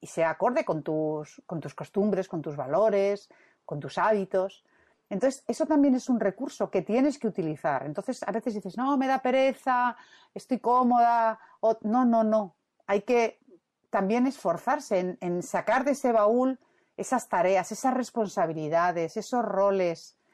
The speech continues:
Porque en la medida que, que hacemos cosas, nos seguimos sintiendo personas valiosas y útiles. No solo por los demás, por nosotros mismos, ¿no? Y,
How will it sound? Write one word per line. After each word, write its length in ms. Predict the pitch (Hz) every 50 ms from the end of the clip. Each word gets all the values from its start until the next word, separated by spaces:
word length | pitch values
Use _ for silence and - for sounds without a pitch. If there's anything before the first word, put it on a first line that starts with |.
| _ _ - - - _ _ _ _ _ _ _ - - _ _
Porque 240 | - 226 220 - 226
en 60 | 208
la 80 | 208 190
medida 360 | 190 185 208 220 240 294 285
que, 360 | - 285 269 262 262 262 254 -
que 120 | - 240 233
hacemos 460 | 208 - - 262 285 262 240 220 -
cosas, 340 | - 214 - - 240 247 247
nos 160 | 240 202 170
seguimos 320 | - 185 170 214 233 254 -
sintiendo 380 | 214 180 160 175 170 185 190
personas 420 | - 180 - - 170 156 156 160 160
valiosas 480 | 165 151 160 180 214 - - 185 160
y 60 | 208 240
útiles. 460 | 240 - 165 151 151 143 - _ _ _ _ _ _ _ _ _ _ -
No 160 | 196 233 277
solo 220 | - 359 359 339 220
por 120 | 202 175
los 120 | 160 151
demás, 360 | - 156 196 247 - - - -
por 180 | _ 160 147
nosotros 420 | 143 135 - 143 147 175 180 - 165
mismos, 320 | 156 151 - 147 139 127
¿no? 140 | - - - _ _ _ _ _ _ _ _ _ - - - - - - - - - _ _ _ _ _
Y, 400 | 226 214 196 190 180 175 - -